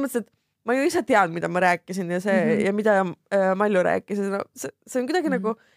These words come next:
Speaker 1: nii koomiline, aga nii õudne samal ajal, et ma ei tahtnud nagu rohkem seda oma ajust
Speaker 2: Mhm.
Speaker 1: väga läbi lasta.
Speaker 2: Mulle kusjuures endale on meeldinud just need jõuluaegsed, äh, episoodid, see
Speaker 1: Jaa.
Speaker 2: mingi trepist alla,
Speaker 1: Jaa.
Speaker 2: whatever, nagu, sest et see oli nii random ja see ongi, et jaa, nagu,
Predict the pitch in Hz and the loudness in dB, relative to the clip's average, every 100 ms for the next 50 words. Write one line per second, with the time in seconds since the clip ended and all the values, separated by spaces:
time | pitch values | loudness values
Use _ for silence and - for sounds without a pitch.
0 | _ - 247 233 262 269 220 185 170 165 | _ -8 -6 -2 0 2 0 0 -2 0
1 | 214 233 262 240 180 175 220 196 196 185 | 0 2 4 2 0 -2 0 2 4 4
2 | 170 196 196 214 208 190 196 208 247 - | 2 0 2 2 2 2 2 2 2 0
3 | 196 185 175 180 190 180 190 185 185 185 | 0 0 0 0 2 0 -2 -2 0 0
4 | 185 185 190 - 240 330 269 233 220 214 | 0 -2 -4 -4 -2 0 0 -2 -2 -2
5 | 214 196 190 190 196 185 190 185 180 240 | -2 0 0 0 -2 -2 -2 -4 -6 -6
6 | 170 185 233 226 165 147 151 - 165 - | -4 0 2 2 2 2 0 -4 -8 -8
7 | - 156 156 160 - 170 170 277 269 190 | -6 -4 -4 -6 -6 -4 -2 2 4 6
8 | 190 190 220 - 180 196 190 226 247 220 | 4 2 -2 -2 -2 -2 -2 0 -2 2
9 | 233 240 214 214 220 214 - - 349 330 | 6 6 6 4 2 2 0 0 0 2
10 | 349 - 359 339 302 277 277 220 196 208 | 2 2 2 2 4 4 4 2 2 2
11 | 240 226 214 208 - - 202 _ _ 277 | 2 2 2 0 -8 -20 -20 _ _ 2
12 | 254 208 202 202 208 208 | 6 6 4 2 2 -2